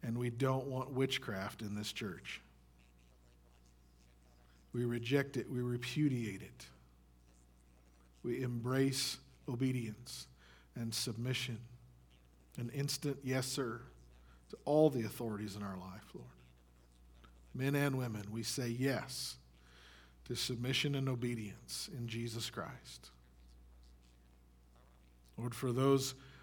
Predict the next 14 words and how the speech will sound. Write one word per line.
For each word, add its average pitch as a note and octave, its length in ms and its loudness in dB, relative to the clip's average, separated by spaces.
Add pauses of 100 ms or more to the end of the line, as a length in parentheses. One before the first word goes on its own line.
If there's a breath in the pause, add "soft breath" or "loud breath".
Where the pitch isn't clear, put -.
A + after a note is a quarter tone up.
(120)
women C#3+ 300 4
in C#3 80 2
the C3+ 100 2
room C#3 260 4
who C3 220 4
have B2 100 2
been C3+ 220 8
misused, C3+ 720 2
who B2 180 0
have A#2 120 -4
been B2+ 240 0
grievously C3 840 2 (500 loud breath)
misused, A2+ 720 -2 (460)
dominated, A#2 680 0